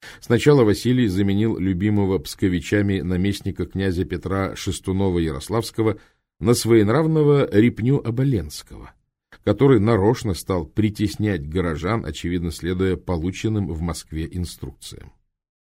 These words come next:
Вскоре в соседний Новгород прибыл великий князь,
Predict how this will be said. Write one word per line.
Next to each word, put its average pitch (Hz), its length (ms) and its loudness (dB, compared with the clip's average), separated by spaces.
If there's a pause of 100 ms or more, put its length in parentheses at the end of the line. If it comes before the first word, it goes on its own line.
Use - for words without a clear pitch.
(1160)
Вскоре 196 440 6
в - 60 -14
соседний 160 440 0
Новгород 117 480 0
прибыл 127 340 0
великий 87 520 -2
князь, 113 460 -6